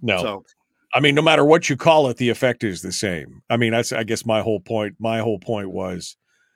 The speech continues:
Speaker 1: the, the effect is the same, whether you call it a tax or not. The effect is it takes that percentile of income out of people's hands,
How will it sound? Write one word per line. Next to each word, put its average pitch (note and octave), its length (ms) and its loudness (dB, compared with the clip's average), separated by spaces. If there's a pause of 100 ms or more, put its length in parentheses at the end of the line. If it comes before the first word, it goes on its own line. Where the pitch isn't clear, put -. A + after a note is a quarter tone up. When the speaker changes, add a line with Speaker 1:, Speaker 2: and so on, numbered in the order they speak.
(280)
Speaker 1:
the, A#2+ 220 -2
the B2 160 0
effect C3+ 320 2
is F#2 180 -2
the F#2+ 100 -8
same, D2 420 -4
whether G#2 220 -2
you G#2+ 120 -2
call C#3 240 4
it B2+ 80 2
a A#2 60 -4
tax A2+ 360 0
or G#2 80 -4
not. F#2 340 -2 (400)
The A2 80 0
effect A#2+ 340 0
is G#2 180 -2
it G2 120 -8
takes F#2 240 -4
that A#2+ 240 0
percentile G#2+ 720 -4
of F#2 80 -8
income F#2+ 380 -6
out F#2+ 160 -4
of F2+ 80 -10
people's F#2 320 -8
hands, E2+ 440 -10